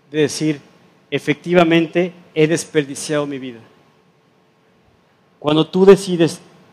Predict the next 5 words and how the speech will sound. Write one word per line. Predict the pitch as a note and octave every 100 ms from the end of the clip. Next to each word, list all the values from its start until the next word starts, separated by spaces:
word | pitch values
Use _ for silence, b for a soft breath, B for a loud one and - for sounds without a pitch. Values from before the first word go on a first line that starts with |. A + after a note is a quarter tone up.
| _ _ _
tener | D3+ D3+ E3+
esta | E3 -
actitud, | D#3 - C3+ F3 F#3 - _ _ _ _ _ _ _ _
las | C#3+ C3
cosas | - E3+ F3 E3